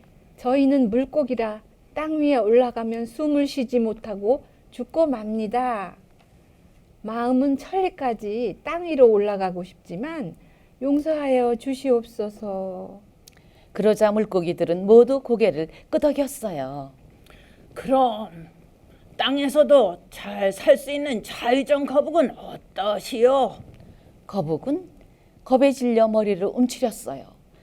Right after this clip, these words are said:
Speaker 1: 거북을 보면 얼른 잡을 텐데 나이 많은 거북은 느리게 움직이니 곧 죽임을 당할 것입니다.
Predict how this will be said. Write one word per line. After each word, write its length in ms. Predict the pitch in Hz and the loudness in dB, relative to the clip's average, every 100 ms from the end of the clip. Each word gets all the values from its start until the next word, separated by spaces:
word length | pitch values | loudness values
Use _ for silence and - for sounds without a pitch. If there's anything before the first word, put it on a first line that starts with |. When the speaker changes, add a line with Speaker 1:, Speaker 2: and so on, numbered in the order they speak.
| - - - | -20 -20 -18
Speaker 1:
거북을 540 | - 202 247 240 220 | -8 -6 -2 0 0
보면 540 | 175 175 240 339 240 151 - _ - | 0 -6 -6 -6 -8 -12 -18 _ -10
얼른 520 | 220 269 277 269 254 | -4 -2 0 0 -2
잡을 360 | - 185 220 220 | -4 -8 -8 -8
텐데 640 | 233 190 175 185 220 - - _ _ _ _ | -10 -8 -6 -4 -6 -8 -14 _ _ _ _
나이 240 | 180 220 233 | -8 -2 -2
많은 480 | 247 247 240 226 220 | -2 -4 -4 -4 -6
거북은 600 | 180 190 190 240 330 415 _ _ _ _ - | -8 -8 -6 -6 -8 -10 _ _ _ _ -6
느리게 500 | 220 262 269 233 220 | 0 2 4 4 4
움직이니 840 | 214 208 202 185 190 196 285 370 _ _ - | 2 -2 -4 -6 -6 -4 -6 -8 _ _ -10
곧 240 | 240 254 - | -4 -4 -6
죽임을 480 | - 220 294 302 277 | -6 -2 -2 -2 -6
당할 320 | 208 226 226 | -6 -6 -4
것입니다. 920 | 196 190 180 170 165 254 220 143 | -6 -6 -6 -6 -4 -4 -4 -8